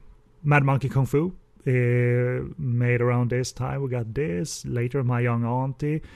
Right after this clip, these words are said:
Lady is the Boss, uh, uh, must have had some comedy elements, even though it's a modern movie with B M X, B M X riding and all of that. But he never came off as this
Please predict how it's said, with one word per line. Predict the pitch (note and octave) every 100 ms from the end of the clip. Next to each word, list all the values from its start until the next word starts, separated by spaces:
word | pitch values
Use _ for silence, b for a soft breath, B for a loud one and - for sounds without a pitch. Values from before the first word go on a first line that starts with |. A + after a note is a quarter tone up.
| B B B B -
Lady | D3+
is | D#3
the | -
Boss, | D3 D3+ C#3+
uh, | D3
uh, | C#3+ D3 C3+ C3 B2+ B2+ B2+
must | B2+ B2+
have | B2
had | B2+
some | A#2+ B2 B2 B2 -
comedy | C3+ B2
elements, | B2 A#2+ A#2+ A#2+
even | A#2 A2+
though | A2
it's | G#2+
a |
modern | A2 A2+ A2 G#2+
movie | A2 A2 B2
with | A2+ F#2
B | A#2
M | G#2
X, | G#2 - - - - - A#2+
B | A2
M | A2
X | G#2
riding | A2+ G2+ G#2+ A2+
and | A2+
all | A2+
of |
that. | A2+ A#2
But | C3+ B B B B B - _
he | - E3+ E3+ - - C#3 D3+
never | D3+ E3 F#3 F#3
came | F#3 D#3 C#3+
off | B2+ A#2+
as | B2 G#2+
this | - A#2 G#2+ - -